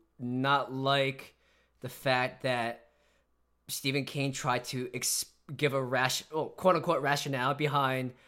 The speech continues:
the terrifying origins of this creature, or the fact that, like, it just, it just turned out to be this eldritch cosmic spider being.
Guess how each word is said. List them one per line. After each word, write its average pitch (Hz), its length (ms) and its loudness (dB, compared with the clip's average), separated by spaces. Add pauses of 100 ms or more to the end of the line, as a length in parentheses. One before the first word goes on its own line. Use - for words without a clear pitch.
(140)
the 139 80 -2
terrifying 131 880 2
origins 135 520 -4
of 165 80 -2
this 170 120 -2
creature, 214 580 4 (200)
or 160 180 6
the 160 100 2
fact 185 360 6
that, 175 200 6
like, 156 500 4
it 165 100 0
just, 156 200 -4 (720)
it 151 100 -2
just - 380 -4
turned 151 260 0
out 139 180 4
to 139 60 -4
be 127 320 -2
this 117 380 -6 (840)
eldritch 123 500 -2
cosmic - 520 -2 (140)
spider 113 600 -2 (400)
being. 117 260 -4